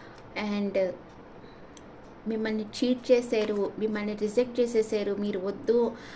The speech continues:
అని అన్నారు పాస్ట్‌లో. ఇప్పుడైతే తను స్లీప్‌లెస్ నైట్స్ గడుపుతా ఉన్నారు, చాలా బాధపడతా ఉన్నారు. ఎందుకు ఇలా జరిగింది అని బాధపడతా ఉన్నారు.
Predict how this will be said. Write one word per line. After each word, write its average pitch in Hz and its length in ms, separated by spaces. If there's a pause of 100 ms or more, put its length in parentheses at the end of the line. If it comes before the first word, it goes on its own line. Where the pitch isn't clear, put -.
(160)
అని 214 140
అన్నారు 214 320
పాస్ట్‌లో. 196 720 (400)
ఇప్పుడైతే 233 440
తను 226 480 (420)
స్లీప్‌లెస్ 247 520
నైట్స్ 214 260
గడుపుతా 208 420
ఉన్నారు, 196 280 (120)
చాలా 214 200
బాధపడతా 208 720
ఉన్నారు. 202 460 (460)
ఎందుకు 254 340
ఇలా 240 160
జరిగింది 214 640
అని 226 360 (140)
బాధపడతా 208 720
ఉన్నారు. 196 400